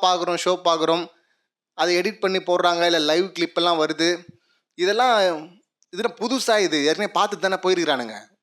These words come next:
உள்ள போனவங்களுக்கு என்ன நிலைமைலாம் இவங்க பார்த்துருக்கானுங்கல்ல. இந்த எஃப் ஜே வந்து,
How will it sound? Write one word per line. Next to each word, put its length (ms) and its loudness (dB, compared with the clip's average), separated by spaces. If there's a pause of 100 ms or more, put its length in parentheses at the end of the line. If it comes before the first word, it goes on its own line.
(160)
உள்ள 240 -2
போனவங்களுக்கு 500 0
என்ன 200 -2
நிலைமைலாம் 520 0
இவங்க 180 -2
பார்த்துருக்கானுங்கல்ல. 720 -2
இந்த 120 -6
எஃப் 180 -2
ஜே 180 0
வந்து, 400 -2